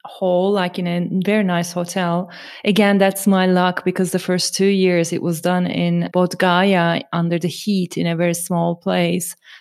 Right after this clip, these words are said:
So people were apparently, like, almost, like, fainting because of dehydration and heat.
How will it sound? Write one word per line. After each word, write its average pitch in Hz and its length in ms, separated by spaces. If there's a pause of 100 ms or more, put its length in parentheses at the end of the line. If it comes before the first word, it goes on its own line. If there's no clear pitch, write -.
So 185 160
people 196 340
were 180 240
apparently, 180 460
like, 165 320 (180)
almost, 190 300
like, 170 140
fainting 180 580
because 160 340
of 165 180
dehydration 160 800
and 156 160
heat. 185 380